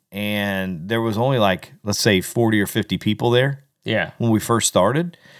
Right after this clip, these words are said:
Speaker 1: So we, we kind of, we were playing, and I'm like, and, and, you know, contract said we do two shows, if you wanna call them, you know, two sets.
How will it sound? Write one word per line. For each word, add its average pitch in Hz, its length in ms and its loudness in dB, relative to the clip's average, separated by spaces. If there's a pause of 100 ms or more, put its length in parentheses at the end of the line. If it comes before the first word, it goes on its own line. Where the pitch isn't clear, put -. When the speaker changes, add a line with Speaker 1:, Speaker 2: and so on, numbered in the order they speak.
(120)
Speaker 1:
So - 180 2
we, 127 360 0
we 110 160 -4
kind 127 360 0
of, 95 360 -4 (800)
we 139 200 2
were 120 60 2
playing, 156 400 2 (120)
and 117 120 2
I'm 113 100 2
like, 110 240 2 (220)
and, 104 260 -4
and, 104 380 0 (400)
you 127 100 -8
know, 110 300 -4 (240)
contract 117 440 0
said 120 160 2
we 117 120 2
do 113 120 2
two 110 540 2 (100)
shows, 101 760 2 (220)
if 90 160 -10
you 98 80 -2
wanna 90 120 -2
call 87 200 -2
them, 92 320 -4
you 95 120 -2
know, 85 40 -2
two 113 160 -4
sets. - 520 0